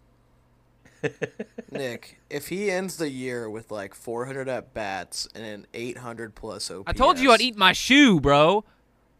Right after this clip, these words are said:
Speaker 2: will you buy, like, like,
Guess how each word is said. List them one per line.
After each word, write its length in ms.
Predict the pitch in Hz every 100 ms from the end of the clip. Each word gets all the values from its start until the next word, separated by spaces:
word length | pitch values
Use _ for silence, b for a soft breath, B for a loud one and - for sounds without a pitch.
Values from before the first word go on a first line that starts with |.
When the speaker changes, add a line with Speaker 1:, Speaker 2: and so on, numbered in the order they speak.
| _ -
Speaker 2:
will 340 | 135 160 185
you 200 | 185 190
buy, 600 | 170 143 143 147 147 143 - _ _ _ -
like, 380 | - 139 131 - _ _ _
like, 200 | 139 135